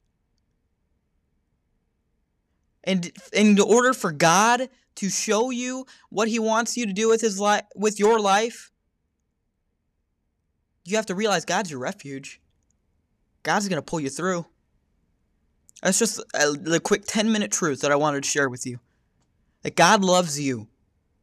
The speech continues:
God loves you right now. God loves you even though you might be struggling with something. God loves you even though you have problems.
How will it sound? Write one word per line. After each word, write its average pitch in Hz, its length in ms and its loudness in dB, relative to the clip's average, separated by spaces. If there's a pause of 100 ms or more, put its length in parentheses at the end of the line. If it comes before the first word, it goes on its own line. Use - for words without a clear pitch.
(480)
God 196 200 0
loves 202 300 0
you 202 300 -2
right 151 380 0
now. 143 480 -6 (840)
God 208 240 2
loves 220 260 2
you 196 120 -2
even 214 240 -2
though 214 80 0
you 190 160 0
might 175 480 -2
be 170 80 -6
struggling 165 580 -2
with 135 120 -8
something. 143 440 -6
God 175 220 4
loves 185 360 0
you 202 180 -2
even 202 440 0
though 190 440 2 (840)
you 196 260 -2
have 185 440 2
problems. 156 840 -4